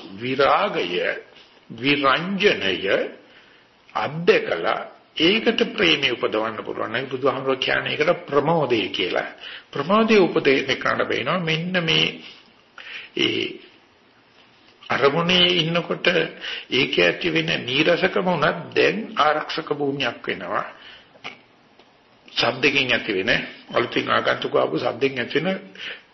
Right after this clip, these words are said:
කෙලස් ඉදිරිපිට. ඒක නිසා මේක කල්ැතුව පුරුදු කරලා තිබුණ නැත්තම් ඒක නෑ හැම වෙලාවෙදීම මේ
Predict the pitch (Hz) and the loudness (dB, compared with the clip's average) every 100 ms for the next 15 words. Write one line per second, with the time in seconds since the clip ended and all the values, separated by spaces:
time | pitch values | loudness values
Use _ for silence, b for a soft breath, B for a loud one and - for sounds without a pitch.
0 | _ _ _ _ _ _ _ _ _ - | _ _ _ _ _ _ _ _ _ -20
1 | _ - 139 139 - - - - - 156 | _ 0 6 6 4 -2 -10 -14 -6 -2
2 | 139 - - - - - B B - - | 2 0 0 -4 -6 -10 B B -6 0
3 | 139 147 - 151 123 120 143 170 190 185 | 0 0 2 0 0 0 2 2 0 0
4 | 127 131 147 156 165 156 143 156 135 120 | 0 0 0 2 0 0 -2 2 4 4
5 | 113 120 110 98 107 - - 196 320 - | 0 -4 -8 -2 -2 -2 0 -2 -2 -12
6 | B B B B 127 123 139 135 131 117 | B B B B -4 -2 0 2 2 -2
7 | 117 131 160 - - 101 95 85 95 180 | -2 0 2 2 0 -4 -8 -8 -6 -6
8 | - - _ _ _ _ _ _ _ _ | -8 -18 _ _ _ _ _ _ _ _
9 | - - - - 110 107 104 101 80 80 | -20 -20 -18 -12 -4 -2 0 0 -4 -8